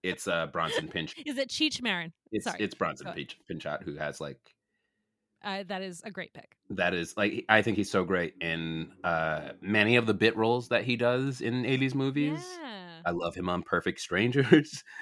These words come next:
Speaker 1: Um,
Speaker 2: Yes.
Speaker 1: but he's, he's so good at playing,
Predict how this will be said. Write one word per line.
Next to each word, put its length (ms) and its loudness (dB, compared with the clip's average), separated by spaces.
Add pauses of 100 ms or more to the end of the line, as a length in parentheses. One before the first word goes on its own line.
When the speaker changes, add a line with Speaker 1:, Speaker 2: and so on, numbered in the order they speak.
(200)
Speaker 1:
Um, 380 2
Speaker 2:
Yes. 760 -8
Speaker 1:
but 280 4
he's, 420 -4
he's 240 -2
so 220 0
good 420 2
at 340 -6
playing, 640 -2